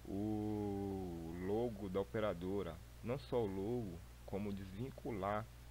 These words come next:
totalmente o seu aparelho da operadora. Eu fiz um vídeo recentemente mostrando onde eu comprei meu aparelho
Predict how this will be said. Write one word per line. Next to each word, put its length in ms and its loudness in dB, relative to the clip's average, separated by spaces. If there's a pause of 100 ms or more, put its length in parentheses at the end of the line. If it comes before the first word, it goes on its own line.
(360)
totalmente 920 0 (760)
o 880 0 (220)
seu 120 0
aparelho 680 2 (1400)
da 140 -2
operadora. 760 0 (1080)
Eu 160 -4
fiz 240 -4
um 80 -2
vídeo 320 -4
recentemente 720 -4
mostrando 400 -4
onde 100 -2
eu 80 -4
comprei 300 -4
meu 100 0
aparelho 560 -2